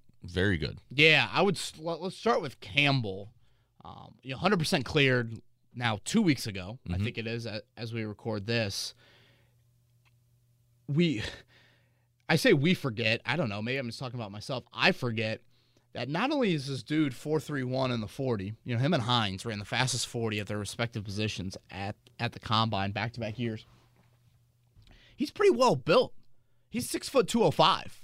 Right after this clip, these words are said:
Speaker 2: Like, this is not a slight human being. His injuries are not because he's Rondale Moore size or whatever. Um, he is pretty, thick isn't the right word, but he fills out his
Speaker 1: Right.
Speaker 2: frame
Speaker 1: Yeah.
Speaker 2: very well. Um,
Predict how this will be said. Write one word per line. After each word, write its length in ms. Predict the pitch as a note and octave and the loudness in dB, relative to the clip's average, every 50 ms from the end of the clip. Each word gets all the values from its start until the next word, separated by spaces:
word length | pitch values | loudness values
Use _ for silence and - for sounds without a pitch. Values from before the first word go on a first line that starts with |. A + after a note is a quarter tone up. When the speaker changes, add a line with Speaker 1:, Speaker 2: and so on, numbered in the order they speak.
| - - _ - | -20 -20 _ -8
Speaker 2:
Like, 120 | D#3+ E3 D#3+ | -8 -6 -6
this 160 | A#3 A#3+ - | -6 -8 -6
is 60 | A3+ G3+ | -2 2
not 240 | A3+ A#3 B3 B3 | 4 4 6 6
a 220 | A3 F3+ C#3+ B2+ A#2 - - - - _ _ | 4 4 2 2 -2 -8 -16 -20 -20 _ _
slight 520 | - - - - - F3 E3+ F#3+ G#3+ - - | -14 -10 -10 -8 -6 0 4 4 4 2 2
human 300 | - G3+ G3 F3 D#3 C#3 | 0 2 2 4 4 2
being. 160 | C#3+ B2 C#3 | 2 4 4
His 140 | F#3+ G#3+ G3+ | 4 4 4
injuries 380 | - B3+ B3 A3 A#3+ A3+ F#3+ E3+ | 4 2 2 2 2 2 2 2
are 80 | E3 | 2
not 180 | D#3+ E3+ E3+ - | 4 2 2 0
because 640 | D#3 C#3 - D#3 C#3+ C#3 C3+ C3 B2+ - - - - - _ _ _ _ _ _ | -2 -4 0 2 2 4 4 2 0 -2 -6 -8 -10 -14 _ _ _ _ _ _
he's 200 | - E3 D3+ C3 | -10 -8 -6 -2
Rondale 380 | C#3+ D#3 D#3+ E3 D#3 C#3+ C3 C3 | 2 2 4 4 4 4 4 4
Moore 260 | C#3 C#3+ C3+ A#2 G2+ | 2 2 0 -2 -4
size 580 | - - A#2+ G2 D#2+ - - - - - - - _ _ _ _ _ _ | -6 -8 -10 -10 -10 -12 -18 -20 -18 -18 -18 -20 _ _ _ _ _ _
or 560 | - C#3+ D3 C#3+ C#3 C3+ C3 B2+ B2 A#2+ G2+ F2+ | -10 -8 -6 -4 -4 -2 -2 -4 -4 -6 -10 -12
whatever. 680 | C#3 C#3 C3 C3 D#3 E3+ C#3+ C#3+ D3 C#3+ G#2 - - - - - - - _ - - - - - | -14 -14 -8 -4 -2 2 4 6 6 4 2 -2 -10 -14 -16 -18 -20 -20 _ -20 -20 -20 -20 -20
Um, 200 | - - - - - _ | -20 -20 -20 -20 -20 _
he 320 | - - - - B3 D4 F4 | -20 -14 -8 -4 0 2 4
is 180 | F#4 D#3+ - - | 4 4 2 -2
pretty, 420 | - - - B3 A3+ G#3+ C#3+ A#2 - _ _ _ _ - - - - | -6 -8 -6 -6 -4 -4 -6 -8 -10 _ _ _ _ -20 -20 -20 -20
thick 420 | - - - - F#3 G#3+ A#3 A3+ | -20 -20 -6 2 4 4 6 6
isn't 180 | G3 D#3+ C#3+ C#3+ | 4 2 2 0
the 100 | B2+ A#2+ | -2 0
right 240 | B2 A#2+ A#2+ A2+ G#2 | 0 0 0 0 0
word, 380 | G#2+ A2 A2 A2 A#2 A#2+ B2 | -4 -6 -6 -6 -6 -6 -6
but 80 | B2 E3 | -8 -8
he 60 | A3+ A3+ | -8 -8
fills 420 | - _ - A#3 A#3+ G#3+ E3+ D3 | -8 _ 4 6 6 6 6 6
out 380 | E3 F#3 F#3 D#3+ C#3+ B2+ - B2+ | 6 6 6 6 4 2 0 2
his 100 | B2 C3 | 4 4
Speaker 1:
Right. 200 | A2 - - - | 4 4 2 2
Speaker 2:
frame 480 | D3 D#3 E3+ E3+ D3 B2+ A#2+ A2+ A2+ A2+ | 0 2 4 4 4 4 2 2 0 2
Speaker 1:
Yeah. 100 | B2+ C#3 | 2 4
Speaker 2:
very 240 | D3+ D3 C#3 B2 | 4 4 4 2
well. 480 | A#2 A2 B2 C#3 C#3 B2 G#2 - - - - - - - _ _ _ _ - - | 0 2 2 2 2 2 0 -2 -8 -14 -18 -20 -20 -20 _ _ _ _ -20 -20
Um, 200 | - - - | -20 -20 -20